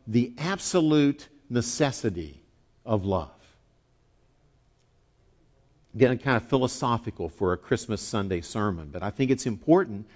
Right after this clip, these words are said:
because people ask you all the time, don't they? "Why, why does God let bad stuff happen?" Well, so does God. And what I, what I say to people is this: "Do you want God to make you never do anything bad the rest of your life?"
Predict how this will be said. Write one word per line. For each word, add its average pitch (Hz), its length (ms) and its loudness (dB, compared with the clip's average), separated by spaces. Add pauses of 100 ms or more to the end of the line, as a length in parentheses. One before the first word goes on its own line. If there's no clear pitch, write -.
(220)
because 131 240 0
people 151 300 -2
ask 160 260 -4
you 156 60 0
all 170 120 -2
the 151 100 -2
time, 208 280 -6
don't 151 240 0
they? 80 200 -4 (260)
"Why, 143 180 -2
why 170 240 -2
does 160 120 -2
God 151 320 4
let 151 260 2
bad 139 240 0
stuff 175 280 0
happen?" 180 440 -6 (260)
Well, 143 220 6
so 147 180 0
does 123 180 4
God. 139 280 6 (260)
And 147 180 -6
what 170 140 6
I, 240 240 2
what 160 140 0
I 214 80 4
say 202 180 4
to 175 80 6
people 170 240 -2
is 143 80 0
this: 127 220 2 (260)
"Do 110 100 2
you 233 440 4
want 143 420 2
God 101 480 4 (220)
to 139 100 0
make 139 400 6
you 120 300 2
never 170 520 6
do 147 380 4
anything 139 460 -2
bad 117 260 2
the 113 80 0
rest 107 260 0
of 110 60 -6
your 104 160 0
life?" 80 160 -2